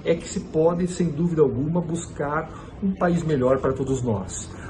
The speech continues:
A minha pergunta, doutor Rodrigo, minha segunda pergunta, diz respeito, no meu compreender, a um instrumento de impunidade,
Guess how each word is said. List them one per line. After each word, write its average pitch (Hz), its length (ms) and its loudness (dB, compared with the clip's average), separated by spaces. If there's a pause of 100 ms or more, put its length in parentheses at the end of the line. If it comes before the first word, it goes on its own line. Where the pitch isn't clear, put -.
A - 60 -4
minha 233 160 2
pergunta, 170 840 2 (160)
doutor 147 260 -2
Rodrigo, 127 380 0
minha 123 160 0
segunda 160 360 0
pergunta, 127 640 0 (340)
diz 185 180 0
respeito, 196 840 -2 (340)
no 180 140 8
meu 214 160 8
compreender, 175 580 4
a 175 40 4
um 175 80 6
instrumento 160 480 2
de 160 60 -2
impunidade, 131 800 0